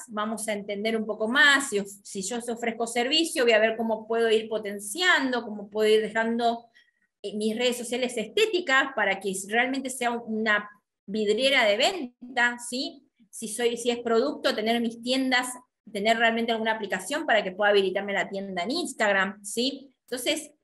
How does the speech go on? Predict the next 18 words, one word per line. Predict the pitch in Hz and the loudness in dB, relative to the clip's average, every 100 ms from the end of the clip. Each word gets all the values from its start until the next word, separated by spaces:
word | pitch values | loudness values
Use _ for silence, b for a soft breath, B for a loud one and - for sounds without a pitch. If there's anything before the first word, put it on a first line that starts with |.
| _ _ | _ _
vamos | 190 208 294 381 381 | -4 0 2 0 0
a | |
aprovechar | 320 262 220 - 262 220 | 0 0 0 2 2 2
esta | - 214 - | -2 -4 -4
in-, | 208 214 | -4 -4
interfaz | 214 202 202 196 277 240 - - _ _ _ _ _ _ _ _ | -6 -2 -2 0 2 2 2 -10 _ _ _ _ _ _ _ _
de | 175 180 | -4 0
las | 180 170 | 0 0
redes | 233 247 | -2 -4
sociales | 240 240 190 | -4 0 0
del | 180 180 | 0 -2
comercio | 214 277 330 - 330 359 - _ _ _ _ | 0 0 0 -2 -4 -4 -6 _ _ _ _
y | 208 | 2
aprovechar | 220 220 233 233 226 220 - 302 370 403 - - | 2 2 2 2 2 0 -2 4 4 4 0 -2
para | 240 220 226 | 0 0 -2
todo | 294 339 349 | -4 -2 0
este | 262 262 302 | 0 -2 -6
mundo | 254 226 233 247 254 262 247 | -4 -4 -4 -4 -6 -6 -10